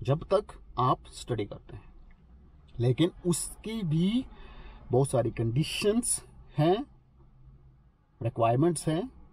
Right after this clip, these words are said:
वो मैं आपको इस वीडियो में बताऊंगा। तो वीडियो को पूरा देखना, स्किप मत करना। So, अब थर्ड कंट्री से यहाँ आ रहे हैं जर्मनी में, तो आपको क्या चाहिए?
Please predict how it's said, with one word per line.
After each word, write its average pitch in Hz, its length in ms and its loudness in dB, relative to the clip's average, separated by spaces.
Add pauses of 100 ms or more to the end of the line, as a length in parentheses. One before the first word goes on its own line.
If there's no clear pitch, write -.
(420)
वो 117 80 0
मैं 127 100 4
आपको - 300 -2
इस - 320 -4 (360)
वीडियो 107 180 -2
में 101 100 -6
बताऊंगा। 107 420 -8
तो 110 160 -2
वीडियो 117 260 4
को 113 80 -2
पूरा 147 220 4
देखना, 165 380 0 (200)
स्किप - 280 -8
मत 117 120 -2
करना। 151 240 2 (880)
So, 127 300 2 (1800)
अब 175 100 2 (100)
थर्ड 175 140 6
कंट्री 156 380 2
से 143 180 0
यहाँ 110 280 0
आ 78 40 -12
रहे - 120 -16
हैं - 160 -20 (360)
जर्मनी 98 300 -4
में, 101 140 -12 (1080)
तो 127 60 0
आपको 120 180 2
क्या 110 200 0
चाहिए? - 280 -16